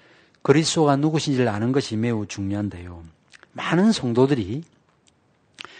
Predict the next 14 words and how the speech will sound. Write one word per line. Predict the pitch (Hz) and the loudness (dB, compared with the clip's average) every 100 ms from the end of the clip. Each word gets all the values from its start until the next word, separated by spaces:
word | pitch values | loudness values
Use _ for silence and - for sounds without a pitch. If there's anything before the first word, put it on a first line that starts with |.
| - - | -20 -14
그리스도가 | - 151 185 - 180 170 147 127 | 4 4 4 2 6 8 8 4
우리를 | 131 127 180 180 | -2 2 4 6
위해서 | 135 113 113 | 4 2 0
어떤 | 101 107 - 208 214 | -2 -2 4 4 6
일을 | 196 160 | 4 4
행하셨는가에 | 107 131 170 208 208 196 175 160 | 2 0 2 2 4 4 4 4
대해서는 | 143 135 160 175 170 | 6 4 4 2 2
관심이 | 117 107 120 139 | 2 0 0 -2
많은데 | 104 92 107 98 82 82 _ _ - - - _ | -2 -2 -4 -4 -8 -16 _ _ -20 -20 -20 _
그리스도가 | - 170 180 180 160 | 2 4 4 4 4
누구신가 | 147 196 226 226 214 175 151 | 4 0 0 0 2 4 4
하는 | 135 139 | 4 4
것에 | 127 117 | 2 0
대해서는 | 104 107 170 165 113 | -2 0 4 4 2